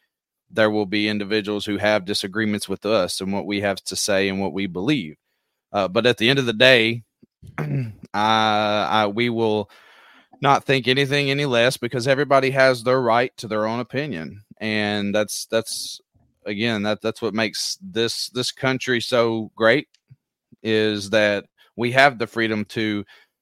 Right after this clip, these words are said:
speak out about our opinions, and, you know, people have the right to get offended, but at the end of the day, we're not gonna get offended because somebody disagrees with us.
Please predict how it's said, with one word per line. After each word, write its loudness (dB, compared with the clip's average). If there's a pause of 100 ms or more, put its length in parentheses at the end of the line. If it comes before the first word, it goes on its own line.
(100)
speak -2
out 6
about 6
our 4
opinions, -4
and, -4 (520)
you -4
know, 0
people 0
have 4
the 0
right 4
to -12
get -2
offended, -8 (160)
but 2 (1080)
at -4
the -2
end -2
of -8
the -6
day, 0
we're 2
not 2
gonna -4
get -4
offended -6
because -4
somebody 0
disagrees -6
with -14
us. -6